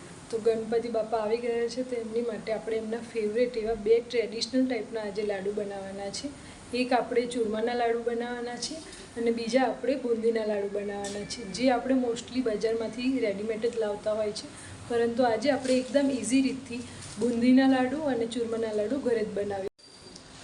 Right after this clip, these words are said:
તો તમે પણ આ વીડિયો એન્ડ સુધી જોજો અને આ ચૂરમાના અને બુંદીના લાડુ ઘરે બનાવજો અને ગણપતિ બાપ્પાને પ્રસાદ ધરાવજો.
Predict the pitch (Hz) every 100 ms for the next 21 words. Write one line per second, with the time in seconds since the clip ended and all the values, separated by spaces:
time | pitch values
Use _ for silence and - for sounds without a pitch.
0 | - - 254 254 247 254 277 269 240 233
1 | 226 240 254 226 254 262 196 214 214 208
2 | 240 254 233 226 233 233 254 277 277 233
3 | 226 254 269 285 277 233 233 226 226 226
4 | 247 233 202 208 247 214 220 233 247 247
5 | 247 254 285 247 226 214 214 214 214 196
6 | - 214 254 262 214 - 202 180 196 190
7 | 190 180 208